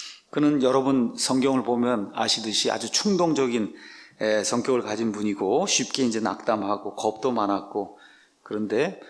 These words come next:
부활하신 예수님을 만나고 나서 예수님이 "내 양을 먹여라, 내 양을 먹여라, 양을 먹여라" 세 번 말씀해 주시고,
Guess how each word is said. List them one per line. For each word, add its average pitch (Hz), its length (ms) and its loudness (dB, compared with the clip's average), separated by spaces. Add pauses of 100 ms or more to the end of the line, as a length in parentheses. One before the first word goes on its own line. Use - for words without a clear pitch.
(240)
부활하신 123 800 0
예수님을 113 560 0
만나고 98 480 -2
나서 92 640 -2 (480)
예수님이 120 600 2
"내 113 420 0
양을 104 340 0
먹여라, 95 680 -4
내 110 200 0
양을 104 280 -2
먹여라, 98 500 -4
양을 101 240 -2
먹여라" 98 400 -4 (320)
세 120 240 0
번 117 180 0
말씀해 104 380 0
주시고, 131 640 -2